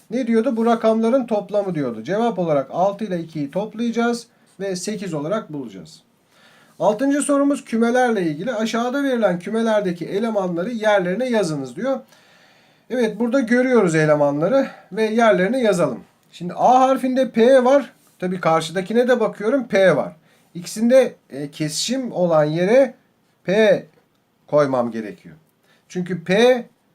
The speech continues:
elemanı her iki kümenin de elemanı. Başka R var, karşıda da var. O zaman bunu da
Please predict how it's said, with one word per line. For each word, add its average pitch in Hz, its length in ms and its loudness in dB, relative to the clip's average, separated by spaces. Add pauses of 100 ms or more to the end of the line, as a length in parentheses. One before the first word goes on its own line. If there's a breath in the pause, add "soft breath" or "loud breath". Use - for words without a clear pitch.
(220)
elemanı 151 680 2 (140)
her 262 200 2
iki 220 220 -4
kümenin 175 400 -4
de 277 240 -2
elemanı. 202 460 2 (600)
Başka 190 540 2
R 240 280 6
var, 254 240 2
karşıda 208 480 2
da 156 100 4
var. 107 180 -2
O 190 140 -2
zaman 240 360 2
bunu 240 200 0
da 135 220 2